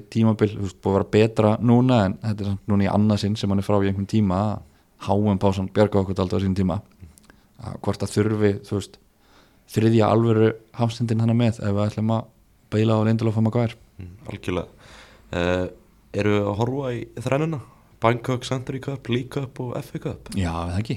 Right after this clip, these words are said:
Speaker 2: <laughs> Er það ekki?
Speaker 1: Verðum ekki að gera það? Það getur allt gerst í úrslitaleikjum.
Speaker 2: <laughs> Það er bara svoleiðis. Það er ekki þessi úrslitaleikur á Man, Man City, þetta er svona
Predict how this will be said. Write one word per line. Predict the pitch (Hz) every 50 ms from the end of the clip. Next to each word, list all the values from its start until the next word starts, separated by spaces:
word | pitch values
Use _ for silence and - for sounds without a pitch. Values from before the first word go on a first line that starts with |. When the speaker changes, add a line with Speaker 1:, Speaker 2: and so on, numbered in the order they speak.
| - -
Speaker 2:
<laughs> | - -
Er | 104
það | 107 87 123 131
ekki? | 135 135 - - -
Speaker 1:
Verðum | - 92 92 90 90 90
ekki | 87 90
að | 95
gera | 98 95 95
það? | 117 135 104 92 90
Það | 92 95 -
getur | - 87 90 95
allt | 101 - -
gerst | - 95 - - 101
í | 110
úrslitaleikjum. | 123 - - 95 90 90 87 82 - 98 117 113 - - 120 113 120 - 139
Speaker 2:
<laughs> | 156 151 139 127 120 117 -
Það | -
er | 113 101 -
bara | - - 98
svoleiðis. | - 120 113 107 90 87 90 - - - - -
Það | - - -
er | 110
ekki | 98 98
þessi | 104 101 110 110
úrslitaleikur | 123 117 131 127 113 110 110 110
á | 110
Man, | 107 98 101 98 98 98
Man | 107 117 117 117
City, | - 123 117 113 101 90
þetta | 90 98 95 - 95
er | 90 -
svona | 101 101 98